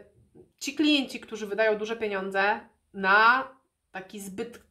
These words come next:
zbyteczne trochę rzeczy w takim codziennym życiu, jak do nich dotrzeć?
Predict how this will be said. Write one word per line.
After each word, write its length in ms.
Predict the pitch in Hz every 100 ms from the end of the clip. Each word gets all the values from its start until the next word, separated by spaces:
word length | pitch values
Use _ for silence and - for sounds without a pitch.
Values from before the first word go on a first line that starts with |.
| _
zbyteczne 580 | 190 196 214 277 277 208
trochę 320 | 202 196 196
rzeczy 260 | 196 196
w 60 | 185
takim 540 | 190 - 196 190 190
codziennym 480 | 190 196 196 190 185
życiu, 460 | 185 175 220 302 359 - - - - _ -
jak 240 | 262 277
do 60 | 262
nich 200 | 226 214
dotrzeć? 640 | 185 180 - - - -